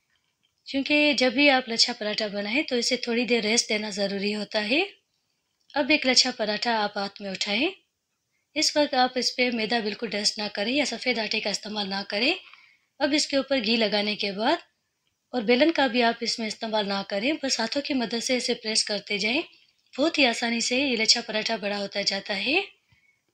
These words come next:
जब भी आप लच्छा पराठा बनाएं तो हाथों की मदद से इसे press करते जाएं, साथ ही एक से दो मरतबा इसकी side को change कर दें।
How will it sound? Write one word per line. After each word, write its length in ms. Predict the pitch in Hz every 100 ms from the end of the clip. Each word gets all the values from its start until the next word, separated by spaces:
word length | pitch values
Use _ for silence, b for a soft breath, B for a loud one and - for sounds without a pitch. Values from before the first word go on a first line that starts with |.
| _ -
जब 140 | 226
भी 120 | 294
आप 140 | 320 302
लच्छा 200 | 240 240
पराठा 360 | 220 202 196 208
बनाएं 300 | 202 208 320
तो 140 | 277
हाथों 240 | 226 208 240
की 120 | 240
मदद 260 | 208 196 202
से 140 | 247
इसे 160 | 226 220
press 280 | - 214 -
करते 320 | 208 202 202
जाएं, 220 | 220 262
साथ 300 | 294 220 226
ही 120 | 233 220
एक 200 | 226 -
से 120 | 226
दो 120 | 214
मरतबा 380 | 208 202 208 226
इसकी 220 | 220 214
side 240 | 208 208
को 100 | - 202
change 260 | 196 196
कर 160 | - 202
दें। 200 | 254